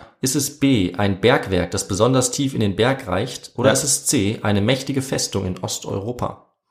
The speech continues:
Speaker 2: Äh, kannst du das erste nochmal wiederholen, die erste Antwort?
Speaker 1: Ein Gefangenenlager für Kriegsgefangene.
Speaker 2: Ich glaube, es ist die erste,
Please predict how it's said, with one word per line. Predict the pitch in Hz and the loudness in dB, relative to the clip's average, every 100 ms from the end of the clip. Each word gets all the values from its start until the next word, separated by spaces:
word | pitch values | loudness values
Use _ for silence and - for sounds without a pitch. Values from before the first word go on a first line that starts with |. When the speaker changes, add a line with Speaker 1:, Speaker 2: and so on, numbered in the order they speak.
| _ _ _ _ _ _ _ _ _ _ _ _ - | _ _ _ _ _ _ _ _ _ _ _ _ -8
Speaker 2:
Äh, | 233 | -2
kannst | 139 151 | 2 4
du | |
das | - | 4
erste | 135 - | 2 4
nochmal | 147 135 | 4 6
wiederholen, | 123 113 123 | 6 6 4
die | 127 | 4
erste | - - | 2 0
Antwort? | - 107 | 0 2
Speaker 1:
Ein | 107 | 2
Gefangenenlager | - 120 120 101 98 98 | 2 2 4 4 4 2
für | - | -2
Kriegsgefangene. | - 131 - - 95 87 90 - _ _ _ _ _ _ _ _ _ _ _ _ _ _ | -4 -6 -6 -6 -6 -6 -8 -16 _ _ _ _ _ _ _ _ _ _ _ _ _ _
Speaker 2:
Ich | 110 | -2
glaube, | 135 143 | 0 2
es | 127 | 2
ist | 120 | 2
die | 113 | 2
erste, | 104 - - 101 98 95 90 92 | 2 0 -2 0 2 2 -2 -4